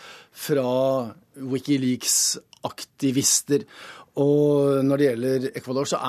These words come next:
er de i en posisjon, kan du si. De har, eh, en gunstig regjering, president, altså U S A-kritiske,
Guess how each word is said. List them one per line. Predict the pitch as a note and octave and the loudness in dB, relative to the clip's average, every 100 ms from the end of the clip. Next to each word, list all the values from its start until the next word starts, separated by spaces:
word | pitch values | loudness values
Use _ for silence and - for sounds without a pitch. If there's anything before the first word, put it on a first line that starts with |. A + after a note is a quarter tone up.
| C3 | -2
er | |
de | B2 A2+ A2 B2 | -2 -4 -4 -6
i | A#2 | -4
en | C3 B2+ A2+ - | -2 -2 -4 -16
posisjon, | - - D#3+ D3 E3 F3 A#3+ A3+ F#3 | -10 -4 -2 -2 0 0 4 4 4
kan | E3+ E3+ | 2 2
du | F3+ | 2
si. | - G3+ F#3+ - - - - | 2 0 -4 -12 -20 -18 -2
De | C#3+ | 2
har, | C#3+ C#3 C3+ C#3 | 2 4 4 4
eh, | C#3+ C#3+ C#3 C3 B2 C#3 | 4 2 4 2 0 0
en | C3 C3 A2+ G2+ _ _ | 0 0 -2 -6 _ _
gunstig | D3+ C3+ F3 C3+ A2+ - - C#3 - D3+ | -8 2 2 2 0 -2 -2 -2 -2 -2
regjering, | C#3+ D3 C#3 B2 C3 F3 E3+ | 2 4 4 2 2 0 0
president, | D3 C#3 C#3 C#3+ F3 F3+ | -2 -2 0 0 0 -2
altså | D3 B2 C3 | -2 -4 -4
U | B2+ | -4
S | A#2+ | -2
A-kritiske, | B2 A2+ - C3 B2+ - C3 - D#3 | -2 -2 -4 -4 -2 -2 -4 -4 -6